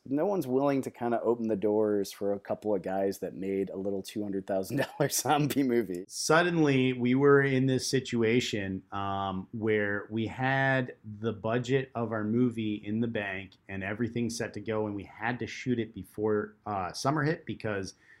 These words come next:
Speaker 2: um, the location is sort of set in the summer, but we knew we couldn't shoot in summer because it's a,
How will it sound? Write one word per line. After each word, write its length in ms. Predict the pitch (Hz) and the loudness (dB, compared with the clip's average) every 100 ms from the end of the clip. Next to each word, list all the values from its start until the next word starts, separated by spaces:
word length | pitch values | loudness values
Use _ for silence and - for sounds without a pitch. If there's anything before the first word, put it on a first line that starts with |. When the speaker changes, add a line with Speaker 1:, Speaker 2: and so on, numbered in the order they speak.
| _ - | _ -10
Speaker 2:
um, 280 | 101 98 95 | -6 -4 -2
the 80 | |
location 540 | 110 117 117 117 113 113 | 2 2 2 -2 -2 -4
is 160 | 98 | -4
sort 180 | - 104 | -4 -4
of 80 | 95 | -4
set 240 | - 117 | -4 -2
in 80 | 117 | 0
the 60 | 120 | -2
summer, 280 | 117 117 117 | 0 0 0
but 100 | 95 | -2
we 120 | 101 | -4
knew 120 | 104 | -4
we 100 | 101 | -4
couldn't 240 | - 98 87 | -6 -8 -8
shoot 220 | - 104 | -8 -6
in 100 | 110 | -4
summer 260 | - 113 110 | -4 -4 -6
because 300 | 98 101 85 | -6 -8 -10
it's 180 | - 95 | -12 -10
a, 180 | 85 | -10